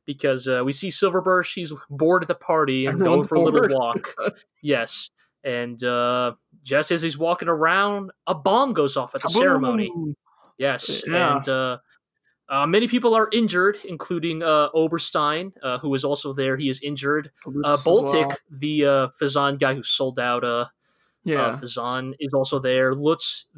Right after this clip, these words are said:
Speaker 1: also there, injured. Unfortunately, uh, Silverbush is killed in,
Speaker 2: Yep.
Speaker 1: in the bombing.
Speaker 2: And not Oberstein.
Speaker 1: Yes, and not Oberstein,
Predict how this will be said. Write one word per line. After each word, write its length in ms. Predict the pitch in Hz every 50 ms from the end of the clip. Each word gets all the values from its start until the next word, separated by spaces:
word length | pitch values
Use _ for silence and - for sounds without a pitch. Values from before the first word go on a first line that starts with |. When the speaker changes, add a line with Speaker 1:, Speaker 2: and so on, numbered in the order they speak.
| - -
Speaker 1:
also 300 | - 202 202 - - 147
there, 260 | 147 139 139 139 139
injured. 540 | 139 143 147 143 135 143 147 156 156 151 _ _ _ _ _ _ _ _ _ _ _ _ _ _ -
Unfortunately, 840 | 165 175 - - 208 233 226 - 214 226 220 226 233 233 233 208 214 _ _ -
uh, 300 | 160 160 170 180 180 170
Silverbush 880 | - - - - - - 196 196 190 202 180 156 175 170 165 156 - -
is 160 | 156 139 135
killed 560 | - - - 160 156 160 151 139 123 123 - - _
in, 200 | - 139 131 127
Speaker 2:
Yep. 260 | - 151 151 151 147 143 - -
Speaker 1:
in 200 | 139 135 135 131
the 60 | 127
bombing. 420 | 123 131 127 135 139 131 120 139
Speaker 2:
And 80 | 139 135
not 220 | 139 147 151 156 -
Oberstein. 960 | 151 135 131 135 127 - - - 127 123 123 117 113 113 120 127 131 127 135 - _ _ _ _ _ _ -
Speaker 1:
Yes, 280 | 123 123 120 113 110
and 200 | - 147 139 147 147
not 220 | 156 156 160 - -
Oberstein, 760 | 160 156 139 135 123 120 - - 127 117 117 120 117 117 120